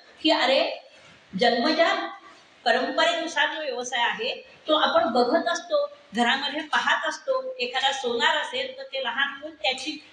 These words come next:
अभिव्यक्ती ते पाहत असतं ना जन्मतः, आणि मग तो त्याच्या अंगी ते गुण असतातच." अजूनही आपण बघतो की कितीही पिढ्या शिकली, शिकली मुलं मंडळी, तरी ती त्यांच्या घरात आहे तो व्यवसाय करतात, कारण ते पाहत आलेले आहे. मग असे चार वर्ण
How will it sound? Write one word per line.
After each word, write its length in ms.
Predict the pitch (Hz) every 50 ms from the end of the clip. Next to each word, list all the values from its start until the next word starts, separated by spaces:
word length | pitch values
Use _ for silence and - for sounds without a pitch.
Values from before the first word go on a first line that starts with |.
| - 202
अभिव्यक्ती 580 | 220 220 240 269 233 302 302 302 311 330 330
ते 180 | - 330 359 339 -
पाहत 320 | - - 311 330 - -
असतं 240 | 359 359 - - 392
ना 280 | 403 440 415 339 320 302
जन्मतः, 300 | 294 311 339 - - 349
आणि 320 | 330 320 285 262 269 294 302 311
मग 60 | 311 -
तो 40 | 370 -
त्याच्या 320 | - 285 269 269 285 320
अंगी 240 | 320 311 311 311 - 370
ते 60 | 359
गुण 160 | 349 330 339 349 - - 240
असतातच." 680 | 247 - - - 359 381 381 349 330 330 330 - - - - - - - -
अजूनही 360 | 240 254 262 311 339 349 359
आपण 320 | 381 381 370 370 349 349 311
बघतो 400 | 320 302 311 302 - 302 302 302
की 80 | 320
कितीही 480 | 311 - 277 226 233 277 262 330 - -
पिढ्या 240 | - 285 269 285 294
शिकली, 440 | 285 - 269 - - 262 247 233 - -
शिकली 360 | - 262 254 254 269 277 320
मुलं 240 | 302 302 262 240 240
मंडळी, 380 | 240 226 226 220 226 240 262
तरी 240 | 240 247 262 269 262 254
ती 60 | 311 320 -
त्यांच्या 340 | 285 220 214 220 - 285 285
घरात 280 | 247 233 220 240 269 -
आहे 140 | 294 277 277
तो 120 | 294 302
व्यवसाय 340 | 302 277 254 247 - 302 320
करतात, 420 | 311 - 247 247 247 - 370 392
कारण 360 | - - - - - - 311 311
ते 60 | 381
पाहत 400 | - - 240 262 302 330 - 381
आलेले 260 | 381 415 349 330 302
आहे. 320 | 269 240 233 - 226 - - - - - - - - - - - - - - -
मग 140 | 247 294 - - 233
असे 240 | 240 240 233 302 349 381 - -
चार 360 | 320 277 277 320 339 320 302
वर्ण 400 | 311 311 302 294 247 240 254 311